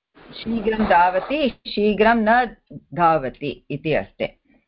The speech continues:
यथा वासांसि जीर्णानि भवन्ति तथा शरीराणि जीर्णानि भवन्ति। इत्युक्ते किं? वासांसि इत्युक्ते किं?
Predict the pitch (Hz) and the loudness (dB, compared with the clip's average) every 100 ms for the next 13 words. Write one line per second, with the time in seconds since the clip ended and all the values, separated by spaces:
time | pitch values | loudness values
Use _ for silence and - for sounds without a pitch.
0 | _ 156 175 175 214 247 302 - _ 151 | _ 0 0 2 2 4 0 -4 _ 2
1 | 180 214 214 240 233 233 - 285 - - | 2 2 -2 0 0 -2 -2 -2 -2 -8
2 | 147 180 214 233 233 233 226 226 233 262 | -8 -2 2 2 2 2 2 2 0 -2
3 | - - 135 151 135 123 113 151 - _ | -4 -14 -4 -2 0 -2 -4 -8 -8 _
4 | _ _ _ _ _ _ _ _ _ - | _ _ _ _ _ _ _ _ _ 0
5 | 165 - 185 196 220 - - _ - - | 0 2 2 4 2 -2 -8 _ -20 -20
6 | _ _ _ _ _ _ 190 196 220 254 | _ _ _ _ _ _ 4 4 0 0
7 | 277 247 208 202 226 285 - 160 180 196 | 0 2 2 0 -2 -4 -4 -4 0 0
8 | 196 170 151 151 202 - 135 123 113 76 | 0 -2 0 0 -2 -4 -2 -2 -2 -8
9 | - - - - 160 190 185 220 220 190 | -10 -10 -10 -10 -2 -2 0 0 0 -2
10 | 180 - _ _ _ _ _ _ _ _ | -6 -10 _ _ _ _ _ _ _ _
11 | - 175 202 220 247 226 220 214 214 196 | 0 4 4 2 -2 0 -2 -2 -4 -4
12 | 208 185 - 208 - 214 | -4 -6 -8 -20 -4 -2